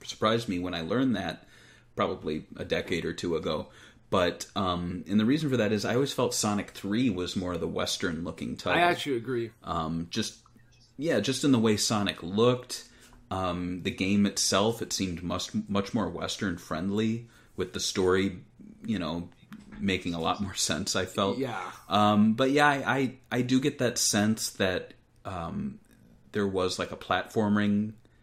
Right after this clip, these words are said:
Speaker 1: kind of character platformer thing carrying over with him, though I always felt like Mark Cerny was more of a technical guy, so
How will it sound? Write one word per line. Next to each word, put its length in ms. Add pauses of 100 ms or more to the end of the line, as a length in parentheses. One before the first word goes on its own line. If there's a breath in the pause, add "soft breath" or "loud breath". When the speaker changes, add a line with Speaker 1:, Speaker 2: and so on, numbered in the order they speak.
(600 soft breath)
Speaker 1:
kind 180
of 80
character 400
platformer 680
thing 200
carrying 360
over 440 (320 loud breath)
with 220
him, 360 (320 loud breath)
though 160
I 160
always 240
felt 180
like 160
Mark 180
Cerny 280
was 160
more 140
of 100
a 40
technical 580
guy, 300
so 420